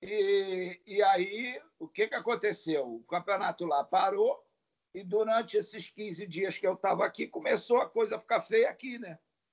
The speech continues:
E aí eu não, não pude voltar mais, e aí lá no Japão também começou a ficar complicado, parou tudo, é, o mundo inteiro já tinha parado, e eu, inclusive, vou, quando eu voltei, voltei pelos Estados Unidos,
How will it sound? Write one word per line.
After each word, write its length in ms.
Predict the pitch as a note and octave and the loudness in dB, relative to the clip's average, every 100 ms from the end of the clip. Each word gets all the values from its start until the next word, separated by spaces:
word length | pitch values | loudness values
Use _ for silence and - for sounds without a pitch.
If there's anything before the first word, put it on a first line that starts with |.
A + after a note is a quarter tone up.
| _ _ - - - | _ _ -20 -20 -8
E 140 | G#3 | -2
aí 440 | G3 G3 G#3 A3 | 0 0 -2 2
eu 200 | A#3 A#3+ | 2 2
não, 260 | A#3+ E3+ F3+ | -4 -12 -12
não 240 | - F#3 | -10 -10
pude 260 | F3+ A3+ F#3 | -6 -6 -4
voltar 420 | F3+ - - A#3+ | 0 0 4 4
mais, 400 | B3+ G#3 A#3+ F3 | 4 0 -2 -4
e 80 | D#4+ | -2
aí 220 | A#3 A3 | 0 0
lá 220 | A#3 G#3+ | 0 0
no 100 | A#3 | 0
Japão 440 | G#3 G3+ - F#3+ F#3 | -6 -8 -8 -12 -8
também 400 | F#3+ F3+ F3 F3 | -4 -4 -6 -14
começou 520 | - F3+ F3+ - F3 | -14 -14 -14 -8 -6
a 60 | D3+ | -6
ficar 360 | D#3+ - E3 | -8 -2 -2
complicado, 760 | D#3+ E3 E3+ E3+ F3+ F#3 F#3 - G4+ _ _ _ - | -2 -10 -8 -4 2 4 4 0 -14 _ _ _ -2
parou 420 | G3 F#3 F3+ F#3+ | 4 4 2 -6
tudo, 560 | - F#3+ G3+ D4 - G4 _ _ _ - - - - - - | -8 -8 -6 -8 -14 -20 _ _ _ -20 -18 -18 -20 -20 -12
é, 460 | D3 D#3 D#3 D#3 | -8 -6 -2 -2
o 80 | D#3+ | -2
mundo 440 | E3+ E3 F3 F#3 F3 | -6 -4 -2 0 0
inteiro 540 | E3 - F3 F3 E3+ | -2 -2 -2 -2 -4
já 160 | E3 - | -2 -4
tinha 240 | D3 D3 | -4 -6
parado, 680 | - F3+ G3 F3+ A3 B3+ F#3 | 0 2 4 4 2 0 -2
e 60 | E3 | -2
eu, 140 | F#3 | -4
inclusive, 760 | F#3+ D#3 G3 E3+ D#3+ F3 C#3+ - _ _ _ _ _ - - | -8 -12 -8 -6 0 0 -2 -18 _ _ _ _ _ -20 -10
vou, 300 | C3+ G3 F3+ | 2 4 4
quando 240 | - G3 | 0 2
eu 80 | F3+ | 4
voltei, 480 | D#3+ F#3+ D#3+ E3+ D#3+ | 6 4 4 2 2
voltei 420 | C#3+ F3 - F#3 | 2 -2 2 2
pelos 300 | E3+ E3 D#3+ | 2 0 0
Estados 400 | - D#3+ - A#2+ | 0 2 2 0
Unidos, 600 | C#3+ C#3+ B3 B3+ - - | -6 -2 -4 -4 -8 -16